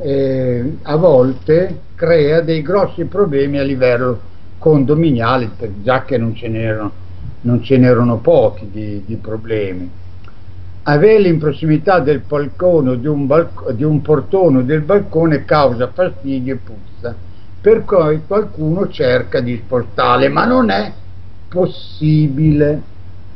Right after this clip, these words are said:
perché, per esempio, prendiamo il caso, c'è un comune di Reggiolo, su nel Reggiano,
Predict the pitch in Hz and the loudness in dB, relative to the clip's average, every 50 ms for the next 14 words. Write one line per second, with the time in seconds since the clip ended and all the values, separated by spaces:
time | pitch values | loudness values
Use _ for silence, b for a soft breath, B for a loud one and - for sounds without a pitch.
0 | - - - - - - - - - - 151 139 120 107 - - - 175 175 170 | -12 -12 -12 -12 -12 -12 -12 -6 0 2 2 2 2 0 -4 0 2 4 6 6
1 | 139 110 92 - - - - - - - - - - - - - - 147 147 135 | 6 4 2 -4 -12 -12 -14 -12 -12 -12 -12 -12 -12 -12 -10 -6 -4 -2 -2 2
2 | 165 185 175 147 127 127 120 107 127 127 127 135 131 160 175 196 208 214 214 196 | 2 4 4 2 2 -2 -4 -4 -4 -2 -2 2 2 2 4 4 2 2 0 -4
3 | 156 - 202 180 160 139 131 110 117 117 110 - - 151 143 143 139 127 - - | -4 0 0 2 2 2 0 -2 -4 -8 -8 -6 -4 -2 -2 -2 -2 -4 -6 -6
4 | - 139 139 160 175 180 175 160 151 127 117 143 147 135 143 135 113 98 156 156 | -4 -2 -2 0 0 0 0 0 0 0 0 0 0 2 0 0 0 2 4 6
5 | 135 120 110 107 110 107 - - 143 135 127 123 123 113 117 120 120 107 101 127 | 6 6 4 0 -2 -8 -10 -8 -4 -2 -2 0 -2 -2 -4 -6 -8 -4 -2 0
6 | 117 107 104 104 110 127 147 - - - | 0 0 0 0 0 -2 -2 -2 -6 -10